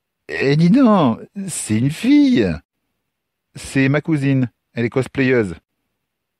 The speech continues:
improvisa Lucas qui n'avait rien trouvé de mieux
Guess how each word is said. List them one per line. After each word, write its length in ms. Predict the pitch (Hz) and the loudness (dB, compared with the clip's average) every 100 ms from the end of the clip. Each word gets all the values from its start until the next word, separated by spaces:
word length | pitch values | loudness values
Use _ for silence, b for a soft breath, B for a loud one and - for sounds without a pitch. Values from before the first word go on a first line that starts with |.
| _ | _
improvisa 480 | 87 - 85 85 87 | -12 -6 -4 -2 0
Lucas 380 | 82 82 110 120 | -2 -2 -2 -4
qui 160 | - 85 | -4 -4
n'avait 260 | 82 78 | -4 -4
rien 260 | 76 90 113 | -2 0 -2
trouvé 300 | - 76 69 | -4 -12 -10
de 80 | 71 | -6
mieux 380 | 78 101 117 | -4 -4 -4